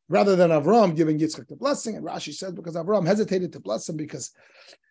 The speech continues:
he saw that from him will come Esau, and Esau's big problems for all of history. And therefore Avram said, "You know what? Let the master of the blessings give the blessing himself," even though Hashem had given over the blessings to Avram. The statement is, you know, "You're gonna bless others.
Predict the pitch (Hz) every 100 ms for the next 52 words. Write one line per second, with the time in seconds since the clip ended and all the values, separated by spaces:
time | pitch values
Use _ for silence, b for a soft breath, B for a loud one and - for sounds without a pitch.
0 | _ - 151 - 202 180 165 147 147 147
1 | 131 147 139 202 - 180 147 170 - 170
2 | 131 - - 180 - 160 170 156 - 147
3 | 151 147 180 214 - B B - 247 277
4 | 254 226 247 247 233 220 254 277 262 247
5 | 277 - 226 226 262 - 254 202 180 202
6 | 202 175 151 131 - 156 226 196 196 175
7 | 170 170 170 214 135 143 170 160 139 -
8 | 185 151 135 208 185 190 180 147 180 175
9 | - 165 135 214 330 269 - _ _ _
10 | _ _ _ _ _ _ _ _ _ _
11 | _ 135 - 190 175 175 196 170 175 160
12 | 220 202 165 202 - 262 285 196 - -